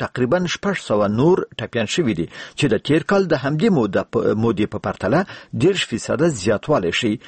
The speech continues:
یونما وایي بمي وسیلې د افغانستان په وسلواله شخړه کې د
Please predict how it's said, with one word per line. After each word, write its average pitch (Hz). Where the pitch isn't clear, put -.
یونما 139
وایي 170
بمي 147
وسیلې 156
د 131
افغانستان 127
په 123
وسلواله 113
شخړه 170
کې 196
د 135